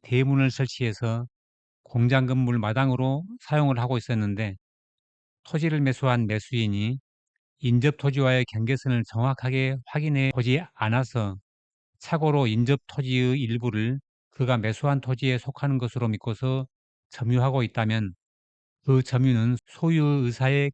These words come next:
기한 것으로 보이나 일반적으로 자신 소유 대지상에 서로 건물을 건축하고자 하는 사람은 도면 등에 의해서 미리 확인을 하는 것이 보통이므로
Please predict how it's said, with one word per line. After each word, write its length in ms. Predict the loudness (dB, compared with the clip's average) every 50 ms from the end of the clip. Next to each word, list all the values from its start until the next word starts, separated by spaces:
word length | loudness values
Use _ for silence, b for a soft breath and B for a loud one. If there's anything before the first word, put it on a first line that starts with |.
| _ _ -10
기한 300 | -2 2 2 4 4 2
것으로 320 | 0 0 -2 0 0 0
보이나 460 | 0 0 0 0 2 0 0 -2 -4 -8 -12 _ _ _ _ _ _ _ _ _ _ _ _ _ _ _ _
일반적으로 880 | -4 -2 0 2 2 2 2 2 2 0 0 0 0 0 0 -2 -4 -6 _ _ _ _ _ _ _ _ _ _ _ _
자신 340 | -12 -6 -4 0 2 2 0
소유 400 | 2 0 0 0 0 0 0 -2
대지상에 720 | 0 0 -2 -2 -2 -4 -2 -2 -2 0 0 -2 -2 -4 -8 -14 _ _ _ _ _ _ _ _ _ _
서로 380 | _ -8 -4 -2 0 0 0 0
건물을 560 | -2 0 2 4 4 4 4 4 4 2 0 0
건축하고자 680 | 0 -2 -2 0 -2 -2 -2 0 0 0 0 0 0 0
하는 220 | 0 0 0 -2
사람은 520 | -2 -2 -2 -2 -2 -2 -2 -2 -4 -4 -8 _ _ _ _ _ _ _ _ _ _ _ _ -14
도면 360 | -6 0 4 4 6 6 4 4
등에 160 | 2 2 2
의해서 640 | 2 2 2 0 -2 -2 -2 -2 -2 -2 -2 -4 -8 _ _ _ _ _ _ _ _ _ _ _ -6
미리 220 | -2 0 2 2
확인을 560 | 2 0 0 -2 -2 0 0 0 2 2 0 0
하는 200 | 0 0 0 0
것이 560 | 0 -2 -4 -4 -2 -2 0 0 0 -2 -6 -10 _ _ _ _ _ _
보통이므로 760 | -4 -4 -4 -2 0 0 0 2 2 2 0 0 -2 -2 -4